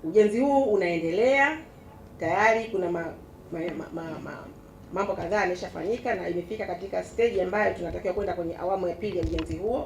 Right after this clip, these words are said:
Sasa tunaenda kuanza maktaba ya, kujenga maktaba ya mkoa wa Mwanza. Ujenzi huu ulikuwa katika bajeti ya ishirini na tatu ishirini na nne na sasa hivi mkandarasi alishapatikana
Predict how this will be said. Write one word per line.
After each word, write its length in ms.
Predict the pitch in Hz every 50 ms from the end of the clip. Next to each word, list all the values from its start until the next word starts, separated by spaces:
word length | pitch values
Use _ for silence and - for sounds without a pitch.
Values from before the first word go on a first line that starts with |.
| -
Sasa 240 | 339 294 - - 254
tunaenda 420 | 240 240 226 220 220 247 247 226 226
kuanza 440 | 220 220 220 226 233 226 233 214
maktaba 420 | 202 190 180 - - 214 208 202 190
ya, 80 | 185
kujenga 600 | - - - - - 180 202 226 226 214 196 180
maktaba 480 | 175 170 160 - - - 196 196 190 180
ya 60 | 170
mkoa 240 | 165 - - 196 180
wa 60 | 160
Mwanza. 560 | 160 170 190 208 233 277 262 247 294 285 302 294 - -
Ujenzi 400 | 190 202 214 208 208 208 226 226 214
huu 300 | 254 294 294 285 269 233
ulikuwa 400 | 214 208 - - 226 233 226 220
katika 320 | 190 - - - 185 180
bajeti 400 | - 202 208 202 208 202 - 185
ya 60 | 170
ishirini 320 | 160 - - 175 175 185 175
na 100 | 170 156
tatu 340 | - 185 190 190 - 190
ishirini 280 | 190 - - 170 165 160
na 60 | 160
nne 340 | 175 190 214 226 240 262 254 - - - - - - - - - - - - -
na 480 | 180 190 190 185 185 185 180 170 170 165 160 160 160 - - - - - - - - - - - - - - - - - - - - - - - - - - - - - - - - - - - - - - - - - - - - - -
sasa 280 | - 208 202 208 214
hivi 300 | 220 269 285 247 285 269
mkandarasi 460 | 254 - 190 180 185 196 220 226 -
alishapatikana 880 | 208 214 - 233 208 170 - 175 170 - 214 233 262 277 294 311 320